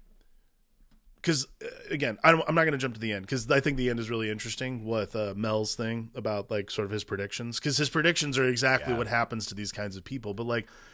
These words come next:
Speaker 1: people who start out in politics, who realize they have a lot of, uh, clout just because of the way they talk,
Speaker 2: Mm-hmm.
Speaker 1: end up becoming this person who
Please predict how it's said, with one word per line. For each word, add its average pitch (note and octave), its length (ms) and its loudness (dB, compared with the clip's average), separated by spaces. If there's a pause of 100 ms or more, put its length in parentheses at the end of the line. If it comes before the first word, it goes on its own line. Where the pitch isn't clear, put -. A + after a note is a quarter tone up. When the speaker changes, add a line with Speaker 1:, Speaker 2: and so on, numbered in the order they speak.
Speaker 1:
people G3+ 240 -2
who E3+ 60 4
start C#3 360 4
out C3 160 6
in A2 100 -4
politics, A2 460 -4
who F#2+ 80 -12
realize A2 440 -2
they G2 100 -4
have G2+ 140 -4
a G2+ 40 -6
lot G2+ 220 -2
of, F#2+ 160 -8 (480)
uh, E2+ 260 -6 (520)
clout D3+ 380 2
just A2 180 -6
because A2 240 -4
of G2+ 80 -8
the G2 60 -4
way G2+ 160 -4
they F#2+ 160 -10
talk, - 400 -14 (560)
Speaker 2:
Mm-hmm. D#2+ 280 -12
Speaker 1:
end G3 260 6
up F#3 200 6
becoming D#3 540 -2
this C3+ 160 2
person C3 560 2
who A2 680 0